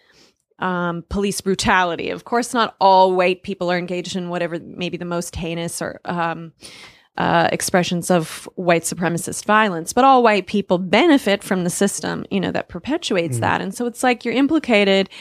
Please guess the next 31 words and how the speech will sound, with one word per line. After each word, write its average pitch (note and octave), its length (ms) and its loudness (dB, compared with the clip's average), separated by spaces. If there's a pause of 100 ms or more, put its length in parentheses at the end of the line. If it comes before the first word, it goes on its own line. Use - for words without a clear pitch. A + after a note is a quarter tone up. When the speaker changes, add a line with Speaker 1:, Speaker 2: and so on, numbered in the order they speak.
(300)
Speaker 1:
and A3 320 4
you're G3+ 100 4
dis-, F3 360 -2
you're, F#3 340 0 (160)
you're E3+ 420 0 (100)
uniquely F3+ 640 0
positioned D#3+ 760 -6
vis-a-vis E3 720 -6
racism. E3 680 -4 (540)
And G#3+ 500 2 (140)
that B3+ 340 -2
should D#4+ 160 -4
just D#4 220 -4
be C4+ 120 0
a A#3 40 0
given, F#3+ 640 -2 (100)
you F#3+ 140 0
know? F#3 260 2
I F#3 120 -2
think B3 240 0
it's - 160 -6
really G#3+ 600 0 (400)
already A#3 440 2 (440)
part, C#4+ 440 2
part D#4 180 4
of D#4+ 60 0
what D#4+ 100 6
it C4+ 60 0
means B3+ 260 0
to B3 100 -2
be G#3+ 280 -4